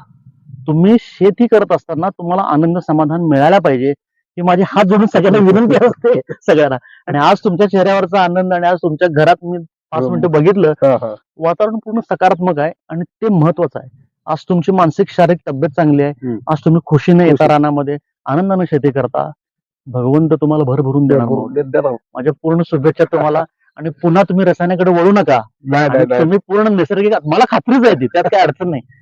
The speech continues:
Speaker 1: फक्त माझं एक सांगणं आहे की जसं आज तुम्ही हा अनुभव घेतलात, तुम्ही आज पैसे मिळवत आहात, आनंद समाधान मिळवतात, घर आज खुश आहे, तसंच फक्त हे तुमच्यापुरतं मर्यादित न राहता माऊली,
Speaker 2: नाही, नाही, वाट-
Speaker 1: आपल्या बरोबर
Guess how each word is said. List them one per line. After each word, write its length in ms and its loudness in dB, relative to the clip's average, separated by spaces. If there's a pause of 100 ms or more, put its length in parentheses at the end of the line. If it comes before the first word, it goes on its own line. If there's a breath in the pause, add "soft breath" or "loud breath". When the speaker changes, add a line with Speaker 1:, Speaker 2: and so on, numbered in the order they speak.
(320 soft breath)
Speaker 1:
फक्त 220 0
माझं 200 4
एक 180 2
सांगणं 320 -2
आहे 160 0 (440)
की 80 -10
जसं 280 -4
आज 220 2 (200)
तुम्ही 180 2
हा 160 2
अनुभव 280 0
घेतलात, 340 -2 (200)
तुम्ही 180 2
आज 160 0
पैसे 220 0
मिळवत 260 0
आहात, 220 -4 (540)
आनंद 240 0
समाधान 380 -2
मिळवतात, 360 0
घर 300 -2
आज 120 -2
खुश 260 -2
आहे, 80 -8 (580)
तसंच 320 0 (460)
फक्त 220 -6
हे 120 2
तुमच्यापुरतं 720 -2
मर्यादित 360 2
न 100 4
राहता 320 2
माऊली, 300 -2
Speaker 2:
नाही, 280 -2
नाही, 140 0
वाट- 200 2
Speaker 1:
आपल्या 260 4
बरोबर 560 2